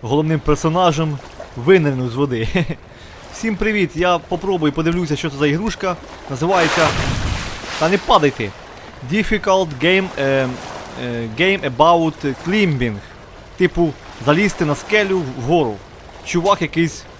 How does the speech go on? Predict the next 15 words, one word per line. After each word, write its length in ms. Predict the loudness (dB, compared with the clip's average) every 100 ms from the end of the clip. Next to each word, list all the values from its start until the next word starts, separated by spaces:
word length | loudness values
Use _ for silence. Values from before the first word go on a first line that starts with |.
| -18 -16 -16 -14 -2
майже 320 | 0 2 2
безголий, 600 | 2 2 4 4 6 4 4 0 -2
<laughs> 260 | -6 -4
дядько. 440 | 0 0 0 -6 -6 -8 -14 -20 -20 -20 -20 -20 -16 -10 -2
Ми 80 | 2
намагаємося 580 | 4 4 4 4 4 2
з 40 | 2
ними 160 | 2 2 2 -2 -4 0
якомога 500 | 0 0 2 6 6
вище 360 | 8 4 4 4
залізти. 500 | 4 4 -2 -6 -10 -12 -18 -18 -14 -14 -16 -20 -20 -18 -16 -14 -14 -14 -16 -12
Така 200 | -2 0
іграшка, 460 | 2 0 0 -4
друзі. 320 | -4 -8 -10 -16 -20 -20 -20 -18 -16 -14 -16 -18 -20 -20 -20 -20 -20 -20 -20 -20 -20 -20 -16 -14 -12 -14 -16 -4
Спробуємо. 680 | 0 0 0 -4 -4 -8